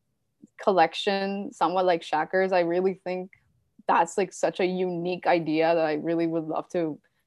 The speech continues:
dive into, but it really depends because I have all these characters and stories made up already, but I just don't think it's enough to really create it into a collection.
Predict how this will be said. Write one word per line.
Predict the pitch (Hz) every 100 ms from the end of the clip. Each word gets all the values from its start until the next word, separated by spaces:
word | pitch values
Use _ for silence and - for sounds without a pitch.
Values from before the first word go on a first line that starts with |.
| -
dive | 196 185 170
into, | 165 175 233 240 247 190
but | 185 170 285 - _ - _ _ _
it | 214 202
really | 190 208 226
depends | 208 208 202 196 196
because | 208 190
I | 196
have | 262 269
all | 269
these | 226 208
characters | - 202 208 202 202 208
and | 180
stories | 170 - 185 180 170 -
made | 165 165
up | 156 156 151
already, | 151 147 151 180 233 -
but | 196 185
I | 180 180
just | 214 196
don't | 202
think | 196 208 220
it's | 214
enough | 196 175 175 - -
to | 220
really | 175 190 202
create | - 185 190
it |
into | 185 170 175
a |
collection. | - 165 175 - - 254